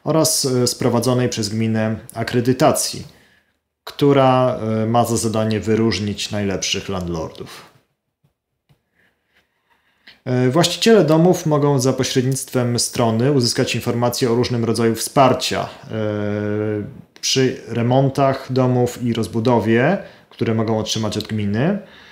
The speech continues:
Mm, i, e, mogą się również umówić na rozmowę z doradcą. E, teraz, e, przejdźmy do działu środowisko,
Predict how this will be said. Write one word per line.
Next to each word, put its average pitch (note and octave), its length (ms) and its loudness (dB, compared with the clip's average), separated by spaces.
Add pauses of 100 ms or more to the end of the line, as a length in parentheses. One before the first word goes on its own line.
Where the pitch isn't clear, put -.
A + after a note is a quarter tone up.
(440)
Mm, C3+ 720 0
i, F#3+ 380 2
e, B2 240 2
mogą C#3+ 300 4
się - 140 0
również B2+ 320 2
umówić A#2+ 360 -2
na A2 100 -2
rozmowę G2+ 400 -2
z F#2+ 60 -6
doradcą. G#2+ 540 -2 (2500)
E, B2+ 240 2
teraz, F#3 440 0
e, C#3+ 220 2
przejdźmy D3 360 -2
do C3 100 4
działu C3 300 4
środowisko, A#2+ 880 0